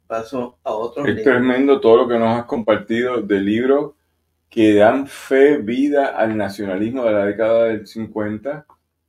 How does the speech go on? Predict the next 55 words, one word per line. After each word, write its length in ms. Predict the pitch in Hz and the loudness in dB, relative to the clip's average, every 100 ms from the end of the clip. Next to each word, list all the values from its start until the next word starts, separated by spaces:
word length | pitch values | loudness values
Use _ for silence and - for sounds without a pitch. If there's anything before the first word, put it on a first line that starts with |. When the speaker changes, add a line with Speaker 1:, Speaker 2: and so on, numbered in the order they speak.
| _ | _
Speaker 2:
y 200 | 113 107 | -12 -4
que 120 | 117 | 0
Arnaldo 520 | 113 113 101 107 127 | 2 2 0 -2 -2
los 160 | 123 - | -4 -6
tiene 220 | 110 110 | -6 -6
allí 140 | 110 | -6
disponibles 680 | 117 117 110 107 107 120 131 - | -8 -10 -8 -4 -4 -4 -6 -8
en 140 | 107 | -4
la 100 | 113 | -4
librería 520 | 110 98 92 90 98 | -2 -4 -4 -4 -4
La 160 | 110 113 | -2 -2
Mágica 600 | 104 101 120 123 156 - _ _ _ _ _ | -2 -6 -8 -12 -16 -16 _ _ _ _ _
y 160 | 95 101 | -8 -6
en 100 | 117 | -4
la 140 | 104 | -4
Torre 240 | 101 104 113 | -4 -4 -2
Mágica 420 | 101 101 98 95 | -2 -4 -6 -6
también. 380 | 92 92 92 95 | -6 -8 -10 -6
La 180 | 92 | -6
gente, 640 | 95 107 117 135 131 - _ 107 | -6 -8 -8 -6 -6 -6 _ -18
yo 100 | 98 | -16
estábamos 400 | 98 110 120 120 | -2 0 0 -4
esta 220 | 117 110 | -4 -2
tarde 240 | 117 110 113 | 0 0 0
allí 120 | 113 | -2
juntos 340 | 123 139 139 | -6 -8 -8
y 60 | 120 | -8
pasó 280 | 123 101 120 | -10 -10 -12
un 100 | 123 | -10
niñito, 680 | 127 127 139 143 135 123 - _ _ _ _ 101 | -10 -6 -8 -4 -6 -6 -12 _ _ _ _ -16
dieciséis 460 | 98 95 - 120 | -14 -12 -4 -2
años, 180 | 139 127 | -2 -4
diecisiete, 680 | 117 101 98 123 135 139 - | -8 -12 -12 -8 -6 -6 -8
a 140 | - 98 | -10 -8
comprarse 400 | 101 104 117 143 | -6 -4 -6 -6
un 120 | 135 | -4
libro 440 | 147 156 156 156 _ _ _ _ | -2 -2 -2 -8 _ _ _ _
sobre 500 | _ 135 131 127 123 | _ -6 -4 -2 -4
la 60 | 120 | -4
historia 360 | 113 143 151 | -6 -6 -4
europea. 600 | 160 151 147 147 127 92 - | -2 -2 -2 -2 -2 -6 -10
No 140 | 117 | -14
tengo 300 | 151 143 151 | -12 -8 -8
problema, 320 | 143 143 135 | -6 -6 -6
no 60 | 127 | -6
voy 60 | 139 | -10
a 40 | |
entrar 180 | 139 139 | -8 -6
en 100 | 139 | -6
detalle 300 | 127 131 135 | -6 -4 -4
de 120 | 127 | -6
qué 60 | 127 | -6
era 80 | 127 | -8
el 100 | 131 | -8
libro, 480 | 135 120 110 101 | -8 -6 -8 -10